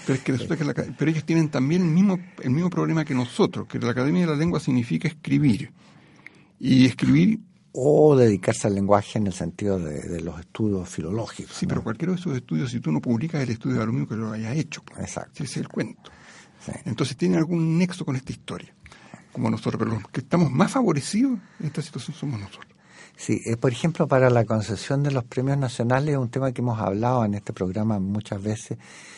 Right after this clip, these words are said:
Speaker 2: eh, ¿no sería conveniente que fueran las academias del Instituto de Chile las que dirimieran eso, esos premios y no un jurado así ad hoc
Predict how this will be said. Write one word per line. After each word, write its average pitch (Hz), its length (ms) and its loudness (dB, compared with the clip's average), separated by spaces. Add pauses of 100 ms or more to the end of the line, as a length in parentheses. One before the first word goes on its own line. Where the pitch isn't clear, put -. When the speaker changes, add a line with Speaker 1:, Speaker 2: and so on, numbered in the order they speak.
(180)
Speaker 2:
eh, - 100 -8
¿no 117 120 0
sería 135 320 2
conveniente 117 500 2
que 104 100 -10
fueran 110 400 -2
las 87 180 -2
academias 104 540 -2
del 127 140 0
Instituto 104 520 -2
de 90 160 -2
Chile 139 320 -2
las 120 200 -6
que 92 360 -6 (240)
dirimieran 113 760 2 (300)
eso, 104 340 -4
esos - 240 -4
premios 120 420 2
y 117 120 2
no 120 180 4
un 143 140 4
jurado 123 560 4
así 120 240 0
ad 110 120 0
hoc 117 400 0